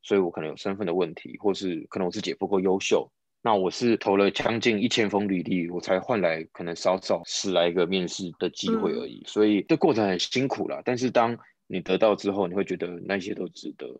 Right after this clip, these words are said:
Speaker 1: 所以我觉得，嗯，你必须要把自己逼到一个绝境吧，就是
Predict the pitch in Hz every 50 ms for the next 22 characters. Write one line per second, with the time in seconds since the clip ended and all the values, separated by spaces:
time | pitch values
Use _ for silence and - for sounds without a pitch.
0 | - _ _ - 123 117 107 98 85 - 85 85 85 87 87 87 82 82 - -
1 | - 92 87 87 85 85 85 85 85 - _ _ _ _ _ _ _ _ _ 98
2 | 87 87 117 113 - 120 117 113 107 - - 85 101 101 90 85 - _ - 104
3 | 101 107 101 92 92 90 92 - - 85 82 87 - - 101 85 82 73 - -
4 | - - - 104 95 101 104 98 92